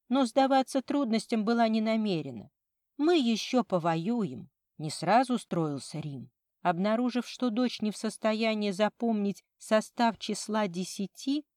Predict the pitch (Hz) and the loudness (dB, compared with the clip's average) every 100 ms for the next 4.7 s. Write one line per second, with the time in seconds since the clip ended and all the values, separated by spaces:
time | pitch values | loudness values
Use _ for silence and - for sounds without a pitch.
0 | _ _ 196 240 247 247 220 254 247 226 | _ _ 0 0 2 0 2 2 2 2
1 | 226 - 233 233 - - 226 226 - 226 | -2 -2 0 0 -2 -6 -2 -2 -2 -2
2 | 208 208 151 - - 160 _ _ _ _ | -2 -4 -6 -10 -14 -20 _ _ _ _
3 | - 190 208 240 254 233 220 185 240 233 | -4 0 2 2 2 2 2 2 2 4
4 | 220 220 214 285 302 - | 2 2 2 0 -2 -8